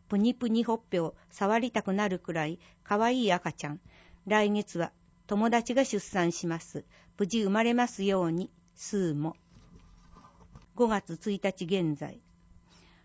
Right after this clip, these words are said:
人口、計、二万二千八百四十六人。男性、一万一千六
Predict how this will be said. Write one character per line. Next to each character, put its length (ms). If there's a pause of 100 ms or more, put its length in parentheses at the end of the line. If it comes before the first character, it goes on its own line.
(340)
人 300
口、 400 (340)
計、 320 (840)
二 120
万 240
二 100
千 220
八 220
百 220
四 260
十 160
六 240
人。 240 (400)
男 220
性、 340 (340)
一 200
万 260
一 60
千 340
六 140